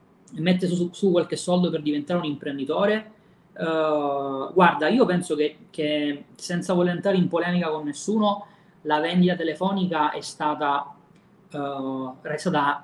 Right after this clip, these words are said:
venduta e rappresentata come il, come, diciamo, la soluzione a tutti i problemi nel mondo, eh, quando in realtà è una, <laughs> è, dal mio punto di vista, un business molto più complesso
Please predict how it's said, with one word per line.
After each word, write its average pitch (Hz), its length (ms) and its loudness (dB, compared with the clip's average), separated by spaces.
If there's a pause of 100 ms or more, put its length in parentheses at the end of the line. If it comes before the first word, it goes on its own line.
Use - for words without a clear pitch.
venduta 196 720 4
e 170 100 -2
rappresentata 160 920 0
come 151 500 -2
il, 151 300 -10 (400)
come, 156 140 -4
diciamo, 151 440 -4 (320)
la 151 140 4
soluzione 175 460 2
a - 20 -8
tutti 180 220 -4
i - 20 2
problemi 156 340 0
nel 143 160 0
mondo, 135 500 -2 (300)
eh, 143 320 -4 (120)
quando 185 260 6
in 175 60 6
realtà 185 560 2 (160)
è 160 400 -4
una, 165 440 2 (180)
<laughs> - 140 -16
è, 165 280 0 (240)
dal 170 300 -2
mio 180 140 8
punto 180 280 4
di 180 80 4
vista, 185 280 2
un 160 140 -8
business 175 320 2
molto 165 640 4
più - 180 -12
complesso 156 800 -8